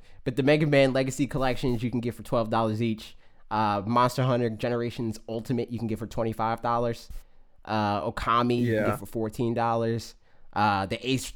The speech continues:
Speaker 1: uh, Attorney
Speaker 2: Yeah.
Speaker 1: trilogy on Switch you can get for twenty dollars.
Speaker 2: That's a, yeah, that's,
Speaker 1: The
Speaker 2: that's a
Speaker 1: Resident
Speaker 2: good
Speaker 1: Evil
Speaker 2: deal.
Speaker 1: games,
Speaker 2: I, I'm, I'm
Speaker 1: now
Speaker 2: down with that.
Speaker 1: finally, you can get, get, get them for twenty dollars, or the newer ones that everybody's like, "Why are they ten dollars more than,"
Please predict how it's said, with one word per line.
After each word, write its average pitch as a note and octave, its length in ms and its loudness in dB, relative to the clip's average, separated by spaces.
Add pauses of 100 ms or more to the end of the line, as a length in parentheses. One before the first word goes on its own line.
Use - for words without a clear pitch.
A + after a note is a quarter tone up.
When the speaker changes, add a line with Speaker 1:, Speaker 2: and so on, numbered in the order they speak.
(140)
Speaker 1:
uh, A2+ 280 0
Attorney C#3 320 0
Speaker 2:
Yeah. D3 80 -4 (140)
Speaker 1:
trilogy D#3+ 520 -4
on C#3+ 100 -2
Switch E3+ 320 -4 (160)
you C3 80 -4
can C3 60 2
get C3 100 -4
for C3 80 -10
twenty C3+ 220 0
dollars. C3+ 400 2 (1600)
Speaker 2:
That's A#3+ 200 8
a, F#3 80 6
yeah, C#3 360 4
that's, D#3+ 240 6
Speaker 1:
The C#3 60 2
Speaker 2:
that's E3 200 8
a E3 40 10
Speaker 1:
Resident D3+ 120 8
Speaker 2:
good D3 60 8
Speaker 1:
Evil D#3 180 6
Speaker 2:
deal. D#3+ 100 0
Speaker 1:
games, E3 180 6
Speaker 2:
I, C#3+ 220 8
I'm, D3+ 240 4
I'm D#3+ 160 6
Speaker 1:
now - 60 6
Speaker 2:
down C3 180 8
with A#2 60 2
that. A#2 60 4
Speaker 1:
finally, D3 500 4
you C3 160 0
can C#3 100 2
get, C3+ 260 -2
get, B2 300 -4
get C3+ 140 0
them D3 180 6
for C3+ 100 0
twenty A#2+ 220 2
dollars, A#2 340 0
or C#3+ 120 8
the B2+ 100 6
newer B2+ 260 8
ones G2+ 240 2
that A2 100 2
everybody's A2+ 360 2
like, A2+ 100 -2
"Why G3+ 180 2
are B3 160 4
they A#3+ 140 -2
ten A3 220 0
dollars A3 320 2
more A#3 300 0
than," A3+ 340 -4